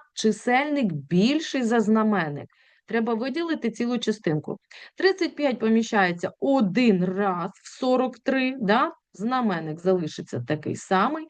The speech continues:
Сорок три мінус тридцять п'ять, так, тому що ми, сорок три мінус тридцять п'ять, тому що ми один раз тридцять п'ять звідти забрали. Значить, що в нас там залишається? Вісім. Одна ціла вісім тридцять п'ятих —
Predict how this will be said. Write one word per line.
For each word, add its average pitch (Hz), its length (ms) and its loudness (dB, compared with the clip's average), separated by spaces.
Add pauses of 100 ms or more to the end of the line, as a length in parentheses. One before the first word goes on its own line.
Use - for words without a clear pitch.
(340)
Сорок 311 520 -4 (100)
три 247 480 0 (100)
мінус 208 800 0
тридцять 196 500 -2
п'ять, 175 600 2
так, 240 280 0
тому 208 240 2
що 190 220 -4
ми, 196 280 2 (880)
сорок 190 180 -8
три 208 140 0
мінус 180 260 0
тридцять 165 240 -10
п'ять, 214 240 -2 (240)
тому 208 140 -2
що 208 140 -4
ми 185 140 -2
один 220 380 2
раз 226 240 -2
тридцять 190 320 -2
п'ять 208 280 2
звідти 175 320 -4
забрали. 170 520 -4
Значить, 214 260 0
що 202 120 2
в 196 40 4
нас 190 140 2
там 175 160 -2
залишається? 185 720 0
Вісім. 151 520 -2 (300)
Одна 202 280 -2
ціла 175 300 -4
вісім 165 380 -6
тридцять 165 320 -8
п'ятих — 370 400 -2